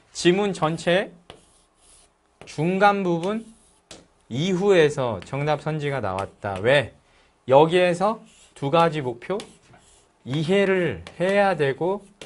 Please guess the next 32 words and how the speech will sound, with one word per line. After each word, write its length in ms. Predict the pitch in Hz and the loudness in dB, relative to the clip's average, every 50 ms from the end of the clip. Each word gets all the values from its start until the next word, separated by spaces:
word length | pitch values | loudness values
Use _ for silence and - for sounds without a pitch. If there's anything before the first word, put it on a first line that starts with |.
| - _ _ _ - - | -20 _ _ _ -20 -18
시간을 920 | - - - 247 226 247 240 240 233 220 214 196 190 190 190 185 170 151 - | -14 -8 -6 -6 -2 0 0 0 0 0 0 0 0 0 0 -2 -2 -4 -2
뺏어야 560 | 185 202 208 190 175 175 170 151 131 110 98 | -2 0 0 -2 -2 -2 -4 -4 -4 -4 -6
돼. 140 | - 95 90 | -8 -8 -8
이해를 420 | 101 120 135 147 165 165 151 147 | -6 -6 -2 0 0 0 0 -2
시켜야 320 | 139 - - - 160 143 131 | -6 -8 -6 -4 -2 -2 -2
되고, 180 | 113 98 90 | -2 -4 -6
출제자 380 | - - 202 190 - 190 170 151 | -6 -8 -6 -2 -2 -2 0 0
입장에서는. 640 | 113 101 - - 110 104 98 - - 90 87 85 85 - _ _ _ - _ _ _ _ _ - | -2 -4 -4 -6 -6 -6 -6 -8 -10 -12 -12 -12 -14 -16 _ _ _ -20 _ _ _ _ _ -4
그러니까 580 | - 185 190 185 190 180 170 156 117 90 85 - _ _ _ _ - | -2 -2 -2 2 2 4 4 4 2 0 -4 -8 _ _ _ _ 2
여기서 360 | 123 139 151 185 190 190 196 | 6 8 8 8 6 2 0
충분히 400 | 196 - - 262 254 240 247 226 | -2 -2 -4 -2 0 0 0 0
뭔가를 460 | 190 147 135 147 160 170 185 180 165 131 | 2 2 0 0 2 2 2 2 2 0
이해를 400 | 120 127 151 165 175 170 165 170 | -4 0 0 2 2 2 0 0
하고 180 | 185 170 165 160 | 0 -2 -2 -4
판단이 420 | - 202 208 202 214 202 190 160 | -4 -6 -4 -2 -2 -2 -2 -4
된 140 | - 135 135 | -4 -6 -6
상태로 400 | 139 160 170 165 165 175 156 135 | -6 -6 -8 -4 -4 -2 0 0
여기서 300 | 107 110 127 127 143 131 | 0 0 0 -2 -4 -4
문제를 320 | 113 117 123 135 135 123 | -4 -4 -2 -2 -2 -4
풀게 240 | - - 170 160 165 | -2 -6 -4 -2 -2
하려면 320 | 160 160 160 160 151 131 | -2 0 -2 -2 -4 -4
정답 280 | 127 - 123 131 143 139 | -6 -6 -6 -6 -6 -6
선지를 320 | - 143 135 131 117 107 | -6 -6 -6 -4 -6 -6
이 120 | 98 107 120 | -6 -8 -8
부-, 100 | 117 - _ _ _ _ _ - _ _ _ _ _ | -10 -12 _ _ _ _ _ -20 _ _ _ _ _
이 140 | - 123 135 | -6 -4 -2
부분에 300 | 131 135 135 135 127 107 | -2 -2 -2 -4 -4 -4
걸 160 | - - 107 | -4 -6 -8
수밖에 480 | 107 - 113 113 110 110 - 143 151 147 _ _ _ _ _ _ _ _ _ _ _ _ - | -6 -4 -4 -6 -4 -4 -4 -6 -6 -6 _ _ _ _ _ _ _ _ _ _ _ _ -12
없다 320 | 104 101 - - 113 107 | -12 -12 -8 -8 -8 -8
거예요. 220 | - - 85 76 - 82 82 _ _ _ _ _ _ _ _ _ _ _ - - _ _ - | -8 -14 -16 -16 -16 -20 -20 _ _ _ _ _ _ _ _ _ _ _ -20 -20 _ _ -2
물론, 840 | 131 170 220 262 240 175 117 110 113 127 156 202 208 151 - - | 2 4 4 6 4 4 2 2 2 2 0 0 0 -2 -6 -10